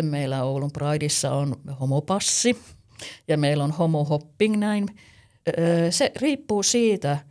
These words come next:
yhteydestä, että jos joku huutaa tuolla kadulla vihaisesti mulle, että kirosana homo, niin, niin se on eri asia, kun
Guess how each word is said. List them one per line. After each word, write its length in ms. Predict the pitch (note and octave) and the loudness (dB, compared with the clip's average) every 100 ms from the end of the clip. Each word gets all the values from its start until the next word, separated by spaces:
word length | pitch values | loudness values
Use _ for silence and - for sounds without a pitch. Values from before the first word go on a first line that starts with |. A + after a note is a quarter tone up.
| _ | _
yhteydestä, 720 | A3 A3+ - D#3 C#3+ - C#3+ C3+ - _ - | 0 2 2 0 0 -4 -6 -10 -12 _ -8
että 180 | D#3 | -2
jos 140 | F#3+ F#3 | 0 2
joku 460 | A3 A3 C#3+ - _ | 0 2 0 -2 _
huutaa 400 | G#3 F#3 - C#3 | -2 -2 -2 -4
tuolla 260 | C3 C#3+ C3+ | -4 -4 -4
kadulla 520 | - E3 D3+ C#3+ C#3 | -2 -2 -2 -4 -4
vihaisesti 720 | E3+ D#3 B2 C3+ B2+ - E3+ - - _ _ _ _ - | -4 -4 -4 -4 -4 -6 -10 -12 -20 _ _ _ _ -6
mulle, 280 | D#3 D3 - | -2 0 -2
että 360 | C3+ - A#2 - _ _ | -6 -8 -10 -10 _ _
kirosana 580 | D#3 C#3 C#3+ C3 C3+ D3 - | -4 -2 0 -2 -4 -6 -8
homo, 300 | D3+ D3 E3 G#3 - _ _ _ _ - | -4 0 0 -2 -10 _ _ _ _ -2
niin, 200 | D#3+ D3+ | 0 2
niin 320 | D3 B2+ - _ | 0 -2 -8 _
se 120 | - A#3 | -2 0
on 80 | |
eri 260 | A3 B3 F#3+ | 2 2 2
asia, 320 | D#3+ - C#3+ | 0 0 -2
kun 220 | C#3+ D#3 | -2 -2